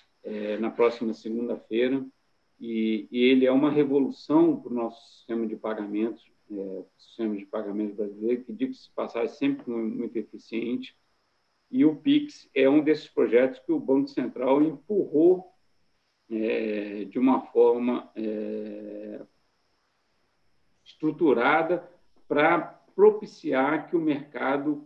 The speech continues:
cresça com competição e com espaço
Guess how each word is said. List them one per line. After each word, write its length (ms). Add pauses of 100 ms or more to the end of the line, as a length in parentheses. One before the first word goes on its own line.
(100)
cresça 640 (240)
com 480 (300)
competição 1040 (200)
e 180
com 640 (760)
espaço 760